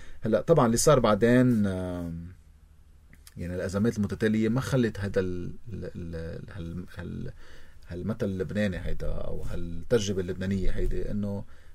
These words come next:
آه، يدخل عليها التعديلات اللي تأمن لها استمرارية ال-، أو تأمن لها، آه، آه، يعني المينيموم إنه يستمر هذا النظام. مثل ما حكيتك إنه نحن ثمانية وستين، تسعة وستين خرجنا عن ال-، مبدأ الحياد،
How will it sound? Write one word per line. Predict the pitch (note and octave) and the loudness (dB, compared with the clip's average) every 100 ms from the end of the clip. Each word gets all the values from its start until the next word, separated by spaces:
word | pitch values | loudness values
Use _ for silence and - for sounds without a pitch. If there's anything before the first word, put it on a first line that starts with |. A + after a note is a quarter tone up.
| - | -12
آه، | G2+ F#2+ | -8 -6
يدخل | G2 G#2+ A2 - A#2 | -4 -4 -6 -4 0
عليها | G2 G#2+ G2+ | 2 2 2
التعديلات | - F2+ G2 G2+ G#2+ | 0 -2 0 0 0
اللي | - F#2 | -2 -4
تأمن | F#2 G#2+ A2 | -2 0 0
لها | F#2+ | -2
استمرارية | - G2 G2+ G#2+ G2+ - | -4 -4 -2 -2 -4 -6
ال-، | F2+ E2+ E2+ E2+ E2+ E2+ E2+ E2 | -10 -8 -10 -8 -2 0 2 2
أو | G2 F2 | 0 0
تأمن | - G#2 A#2 A2 | -2 0 2 2
لها، | G2+ | 0
آه، | G2 F#2 | -2 -4
آه، | F2 F2 E2+ E2 F2 E2 E2 E2 E2 D#2 | -6 -6 -8 -2 0 0 0 0 -2 -2
يعني | D#2+ E2+ | -4 -4
المينيموم | F#2+ A#2 A#2+ G#2+ | 2 4 6 4
إنه | A2 G#2 G2 - - | 2 0 0 -4 -10
يستمر | F#2+ F#2 - G2 F#2+ | -8 -4 0 2 2
هذا | F#2+ E2+ | 0 -6
النظام. | E2+ D#2 F2 G#2 - - - - A#2+ | -6 -6 -8 -10 -14 -20 -20 -10 -6
مثل | - | 0
ما | A#2 | 2
حكيتك | - A#2 - - - | 4 2 2 0 0
إنه | F2+ F#2 | -2 -2
نحن | G2+ G#2 | -2 -4
ثمانية | - A2 | 0 0
وستين، | G2+ G2 - G2+ F#2+ D#2+ - - - - | 0 -2 -2 -2 -2 -6 -12 -14 -12 -4
تسعة | A#2+ G#2 | -2 0
وستين | F#2+ G#2 - G#2 F2 | 2 0 0 -2 -2
خرجنا | G#2+ A2+ G#2+ F#2+ | 2 4 4 2
عن | E2 E2 | -2 -4
ال-، | D#2 D#2+ - - - - - - - | -2 -2 0 -2 -2 -2 -4 -6 -6
مبدأ | G2+ F#2 F2+ | -4 -4 -4
الحياد، | - F#2 F2+ G2 | -6 -6 -2 -2